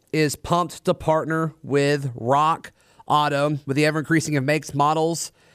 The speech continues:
And, uh, I mean, it, it is now impossible to stock all the parts that you need in a traditional sta-, uh, chain storefront. Rock auto dot com is a family business serving auto parts customers online for twenty years. Go to rock auto dot com to shop for auto and body parts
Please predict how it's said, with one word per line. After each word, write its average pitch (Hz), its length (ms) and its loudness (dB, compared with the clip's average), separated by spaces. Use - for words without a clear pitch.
And, 139 320 0
uh, 139 200 4
I 135 80 0
mean, 147 180 0
it, 147 160 2
it 170 100 2
is 139 160 -2
now 175 260 2
impossible 165 540 0
to - 40 -6
stock 151 220 0
all 151 180 0
the 135 120 -2
parts - 460 -2
that 147 120 -8
you 143 200 -2
need 143 480 -2
in 139 100 -4
a 135 60 -2
traditional 139 480 0
sta-, 139 420 -2
uh, 135 180 0
chain 139 440 -4
storefront. 135 720 -2
Rock 190 300 2
auto 180 200 2
dot 151 220 0
com 156 480 0
is 135 140 0
a 139 60 -4
family 175 320 0
business 135 360 -2
serving 147 360 0
auto 143 320 0
parts 143 320 -2
customers 135 500 -2
online 135 540 0
for 151 140 0
twenty 135 360 0
years. 143 480 0
Go 165 120 4
to 180 80 2
rock 180 260 2
auto 175 220 2
dot 160 220 0
com 175 360 0
to 160 80 -4
shop 165 380 0
for 156 200 0
auto 170 340 2
and 185 120 -2
body 151 300 0
parts 147 420 -2